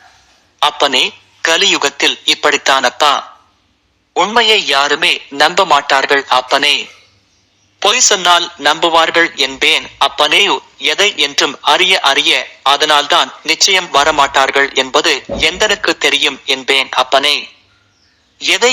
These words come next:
என்று அறிய அறிய அப்பனே, எவை என்று புரிய புரிய அப்பனே, அதனால்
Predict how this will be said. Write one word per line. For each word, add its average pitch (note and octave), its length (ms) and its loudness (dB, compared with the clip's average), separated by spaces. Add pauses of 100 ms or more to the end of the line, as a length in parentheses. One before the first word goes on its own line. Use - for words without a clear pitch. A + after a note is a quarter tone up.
என்று F#3 300 0 (100)
அறிய E3+ 380 0
அறிய D#3 400 0
அப்பனே, D3 460 0 (160)
எவை D3 340 0
என்று C#3+ 400 -2
புரிய G3+ 360 -2 (100)
புரிய E3+ 380 0
அப்பனே, C#3+ 480 0 (140)
அதனால் C3+ 480 2